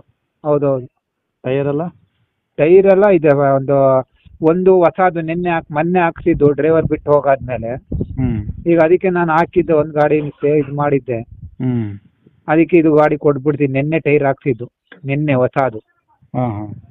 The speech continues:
Speaker 1: ಒಂದು ಹೊಸದು ನೂರು, ಓ,
Speaker 2: ಹ್ಮ್.
Speaker 1: ಹಿಂದ್ಗಡೆದು ಮುಂದ್ಗಡೆದು ಒಂದು ಎಂಬತ್ತು ಪರ್ಸೆಂಟ್ ಎರಡು.
Speaker 2: ಓಕೆ, ಸ್ಟೆಪ್ನಿ ಇದೆಯಾ?
Speaker 1: ಸ್ಟೆಪ್ನಿ ಇಲ್ಲ ಸರ್, ಸ್ಟೆಪ್ನಿ ಇಲ್ಲ.
Speaker 2: ಓಕೆ, ಎಫ್ ಸಿ
Speaker 1: ವೀಲ್, ವೀಲ್
Speaker 2: ಇನ್ಸೂರೆನ್ಸ್?
Speaker 1: ಬಾಕ್ಸ್ ಇದೆ. ಎಫ್ ಸಿ ಇನ್ಸೂರೆನ್ಸ್,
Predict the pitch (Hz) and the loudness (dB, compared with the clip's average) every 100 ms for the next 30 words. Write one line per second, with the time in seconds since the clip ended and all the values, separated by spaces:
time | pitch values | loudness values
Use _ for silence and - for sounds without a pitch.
0 | _ - 151 160 165 165 143 170 165 165 | _ -16 -6 -4 2 2 2 0 0 0
1 | 156 160 123 127 185 _ _ - 156 156 | 2 2 2 -2 -6 _ _ -2 0 2
2 | 170 180 175 170 196 170 170 170 160 175 | 2 4 4 2 0 0 0 0 0 0
3 | 214 185 170 156 139 151 - 139 - 123 | -2 -2 0 2 2 0 -2 -6 -4 -6
4 | 107 156 _ _ 135 123 117 - _ 285 | -6 -16 _ _ -4 -2 -2 -8 _ -20
5 | 240 - - 127 _ 127 - 123 139 135 | -20 -20 -20 -20 _ _ -10 -6 -4 -2
6 | 131 175 208 _ _ _ _ _ 156 - | -4 -6 -10 _ _ _ _ _ -6 -4
7 | 175 165 147 135 117 104 - 123 - 139 | -2 2 2 0 -6 -10 -12 -12 -10 -10
8 | 117 110 - - - - _ 339 311 220 | -10 -14 -18 -20 -20 -20 _ _ -20 -12
9 | 123 113 - 123 127 147 151 151 170 - | -10 -10 -8 -8 -4 -2 0 0 2 2
10 | 165 - 143 120 - _ _ _ - 151 | 0 -2 -10 -10 -14 _ _ _ 0 0
11 | - - 185 165 - 180 180 160 208 190 | 0 0 0 0 2 4 4 2 0 0
12 | 170 170 | 0 -4